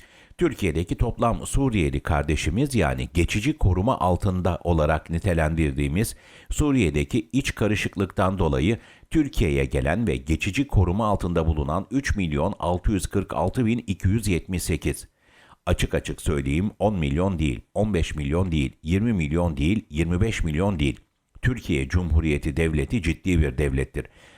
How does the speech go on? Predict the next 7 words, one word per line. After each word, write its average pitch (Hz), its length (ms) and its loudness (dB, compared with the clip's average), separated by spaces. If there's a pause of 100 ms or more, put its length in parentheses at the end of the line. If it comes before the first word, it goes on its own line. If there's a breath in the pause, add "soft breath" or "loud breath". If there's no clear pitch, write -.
(120)
Belgesini, 78 800 0
yazısını 92 580 0
ortaya 98 560 2
koyabilen 85 640 2
bir 64 180 -4
devlettir. 67 480 -4 (540)
Peki, 123 320 -2